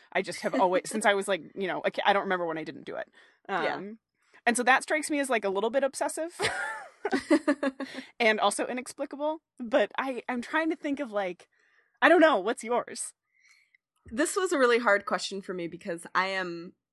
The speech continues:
Speaker 2: I'm O C D, not in, like, the, <laughs> "Oh God, I'm so O C D," but, like, I legitimately have obsessive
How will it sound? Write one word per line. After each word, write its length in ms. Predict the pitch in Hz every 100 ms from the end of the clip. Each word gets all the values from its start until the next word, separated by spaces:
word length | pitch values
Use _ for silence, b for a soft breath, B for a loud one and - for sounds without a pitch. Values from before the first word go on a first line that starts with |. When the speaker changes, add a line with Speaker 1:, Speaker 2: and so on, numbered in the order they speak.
| -
Speaker 2:
I'm 180 | 247 240
O 100 | 220
C 220 | 233 226
D, 320 | 196 196 - -
not 320 | 208 202 214
in, 160 | - 202
like, 300 | 170 165 170
the, 380 | 165 151 147 175 _ _ _
<laughs> 320 | _ - -
"Oh 260 | 294 262 240
God, 340 | 247 240 220
I'm 100 | 208
so 280 | - 240 214
O 120 | 214
C 140 | 214
D," 140 | 196 185
but, 140 | 170
like, 180 | 165 170 B B B
I 80 | -
legitimately 640 | 208 196 185 165 139 156 175
have 240 | 165 151 _ -
obsessive 400 | - - -